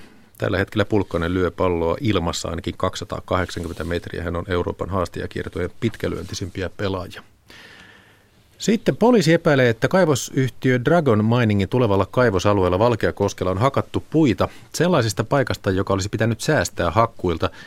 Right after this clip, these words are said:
uhanalaisen perhoslajin kirjopapurikon takia.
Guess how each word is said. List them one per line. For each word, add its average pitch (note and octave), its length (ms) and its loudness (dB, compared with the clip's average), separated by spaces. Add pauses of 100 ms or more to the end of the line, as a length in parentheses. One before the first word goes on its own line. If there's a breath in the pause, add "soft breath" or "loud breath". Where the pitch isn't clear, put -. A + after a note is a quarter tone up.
(360 loud breath)
uhanalaisen F#2 720 0
perhoslajin F2+ 920 -2 (460 soft breath)
kirjopapurikon E2+ 1300 0
takia. - 460 -2